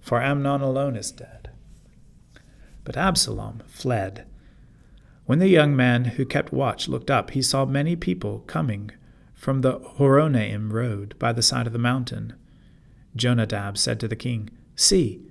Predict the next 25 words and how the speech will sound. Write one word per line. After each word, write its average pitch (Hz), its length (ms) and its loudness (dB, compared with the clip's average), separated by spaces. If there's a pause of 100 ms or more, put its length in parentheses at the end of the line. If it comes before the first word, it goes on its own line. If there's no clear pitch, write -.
(160)
the 135 100 4
king's 160 480 0
sons 156 340 2
have 135 180 -2
come, 120 380 0
as 117 200 -4
your 131 80 -2
servant 131 400 0
said, 113 440 0
so 135 200 0
it 139 80 2
has 139 100 0
come 160 180 -2
about." 147 520 -4 (1200)
As 117 80 -4
soon 165 200 2
as 165 100 0
he 160 80 4
had 127 100 2
finished - 380 -2
speaking, 110 560 -2
the 110 80 -4
king's 127 520 -4
sons 120 380 0
arrived, 110 640 -2